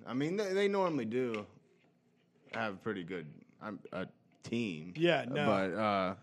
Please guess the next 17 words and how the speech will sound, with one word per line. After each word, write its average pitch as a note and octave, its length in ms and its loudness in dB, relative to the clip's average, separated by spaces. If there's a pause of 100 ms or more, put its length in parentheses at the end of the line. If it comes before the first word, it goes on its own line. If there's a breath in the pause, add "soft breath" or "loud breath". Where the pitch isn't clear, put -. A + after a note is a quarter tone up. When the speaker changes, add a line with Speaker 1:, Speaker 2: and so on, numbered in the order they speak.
(420 soft breath)
Speaker 2:
But D#3+ 80 2
yeah. G#3+ 280 10
Speaker 1:
it F#3 40 12
would E3+ 140 12
be D#3+ 100 12
neat D3+ 260 12
to G2+ 60 -4
see A2+ 240 6
'em G#2+ 160 6
go G#2 720 8 (240)
even, A#2+ 380 8
like, G2+ 260 6 (200)
Elite G#2+ 400 6
Eight. G2+ 340 6 (1000)
I G2 200 4
don't E2 100 -2
know. F2 160 -4